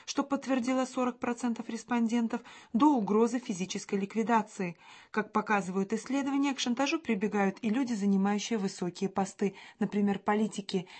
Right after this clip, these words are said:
Именно на них поступили жалобы от пятнадцати процентов опрошенных фирм. Чаще всего шантажу подвергаются бизнесмены. Как отмечает газета, большинство шантажируемых фирм об этом умалчивает, прежде всего по причине собственной безопасности,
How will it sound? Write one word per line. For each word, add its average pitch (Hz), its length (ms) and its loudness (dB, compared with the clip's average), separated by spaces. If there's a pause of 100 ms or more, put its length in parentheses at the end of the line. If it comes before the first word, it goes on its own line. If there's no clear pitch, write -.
(220)
Именно 202 320 8
на 185 120 4
них 247 220 4
поступили 190 460 -2
жалобы 226 460 4
от 269 240 0
пятнадцати 190 520 0
процентов 190 580 0
опрошенных 185 560 -2
фирм. 196 340 4 (600)
Чаще 196 360 2
всего 233 320 0
шантажу 202 420 0
подвергаются 190 640 0
бизнесмены. 202 720 4 (340)
Как 208 200 2
отмечает 202 480 4
газета, 208 420 2
большинство 202 560 2
шантажируемых 190 840 2
фирм 294 300 0 (240)
об 185 160 4
этом 214 220 6
умалчивает, 233 680 6 (260)
прежде 262 340 4
всего 269 240 -2
по 330 160 2
причине 233 440 4
собственной 196 540 0
безопасности, 202 840 2